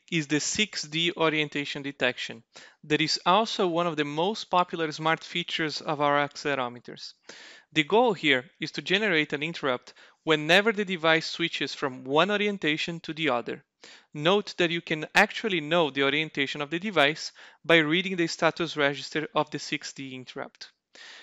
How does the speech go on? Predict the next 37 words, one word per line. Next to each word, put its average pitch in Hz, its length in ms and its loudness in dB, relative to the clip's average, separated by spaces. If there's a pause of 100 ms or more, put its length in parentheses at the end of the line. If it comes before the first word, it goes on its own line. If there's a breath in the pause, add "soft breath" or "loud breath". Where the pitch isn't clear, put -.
(200 loud breath)
Some - 180 2
of 226 100 0
the 175 100 2
common 226 380 0
use 208 200 -4
cases 180 500 -2
for 151 160 0
the 139 160 -6
device 143 420 2
orientation 147 580 -2
are 117 220 -2 (100)
screen - 360 -6
rotation 151 560 -2
on 135 100 -10
mobile 127 240 -2
devices, 139 640 -2 (320 loud breath)
smart 160 380 2
speakers 175 500 0
and 139 180 -4
sound 151 360 0
bars 123 280 2
that 139 200 -2
can 156 160 -4
be 143 140 -2
mounted 139 360 0
in 131 140 -8
different 143 340 -4
orientations, 151 840 -6 (380 loud breath)
and 208 200 4
also 170 260 2
for 175 140 4
tampering 180 460 0
purposes 160 640 2
in 151 180 -6
smart 156 400 2
industry 151 480 -2
applications. 139 800 -6